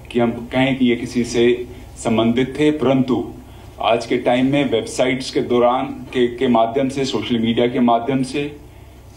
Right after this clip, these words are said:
ये लोग अपने आप को लगातार, कुछ लोग, कोई भी youth हो सकता है इसमें, ये लगातार उसको, उस material को, literature को पढ़ते हैं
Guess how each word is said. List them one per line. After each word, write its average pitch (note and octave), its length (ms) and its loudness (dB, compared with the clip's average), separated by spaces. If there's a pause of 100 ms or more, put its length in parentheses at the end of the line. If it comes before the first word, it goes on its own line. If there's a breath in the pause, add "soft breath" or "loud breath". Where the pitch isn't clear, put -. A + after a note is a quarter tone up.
(160)
ये B2 140 2
लोग B2 220 4
अपने B2 300 2
आप A#2 340 2
को C3+ 340 2
लगातार, B2 760 0 (580)
कुछ F#3 260 0
लोग, A2 260 0
कोई E3+ 200 2
भी F3 120 -2
youth C3+ 340 0
हो A2 60 -4
सकता A2+ 340 -2
है A2 120 2
इसमें, B2 500 -4
ये A2+ 320 2 (340)
लगातार B2 640 2 (100)
उसको, A#2+ 340 0
उस A#2+ 460 -4
material A#2+ 460 2
को, B2+ 180 2
literature A#2+ 460 0
को A#2 160 -2
पढ़ते G#2+ 380 -2
हैं D3+ 280 0